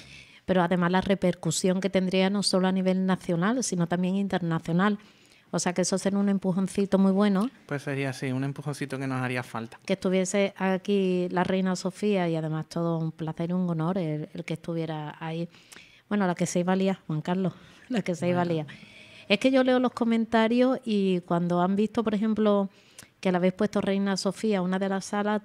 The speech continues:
Speaker 1: todo el mundo se ha alegrado de eso. Y es
Speaker 2: Sí,
Speaker 1: que es
Speaker 2: ha
Speaker 1: una
Speaker 2: tenido
Speaker 1: mujer, es una mujer muy querida.
Speaker 2: Ha tenido muy buena aceptación y luego también, bueno, pues que, que se lo merece, ¿no?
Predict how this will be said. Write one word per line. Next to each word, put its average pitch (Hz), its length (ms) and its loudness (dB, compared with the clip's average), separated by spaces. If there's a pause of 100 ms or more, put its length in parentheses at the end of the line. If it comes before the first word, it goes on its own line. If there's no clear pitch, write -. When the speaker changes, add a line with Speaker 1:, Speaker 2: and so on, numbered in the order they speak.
Speaker 1:
todo 202 100 2
el 202 80 4
mundo 208 320 0
se - 120 -6
ha 190 40 -2
alegrado 190 380 -2
de 196 140 2
eso. 170 300 -2 (460)
Y 185 60 -4
es 175 60 -2
Speaker 2:
Sí, 147 40 0
Speaker 1:
que 147 60 2
es 147 40 4
Speaker 2:
ha - 40 4
Speaker 1:
una 196 100 2
Speaker 2:
tenido 202 180 4
Speaker 1:
mujer, 202 180 4
es 196 140 0
una 196 180 0
mujer 208 280 2
muy 196 180 2
querida. 160 560 0
Speaker 2:
Ha - 60 -18
tenido 160 260 -4
muy 156 140 -2
buena 156 260 -2
aceptación 160 640 -6 (460)
y 139 120 -12
luego 123 220 -8
también, 139 360 -6
bueno, 135 220 -8
pues 131 200 -14
que, 123 300 -10 (200)
que 127 140 -12
se 127 140 -14
lo 127 80 -8
merece, 120 400 -10
¿no? 151 160 -12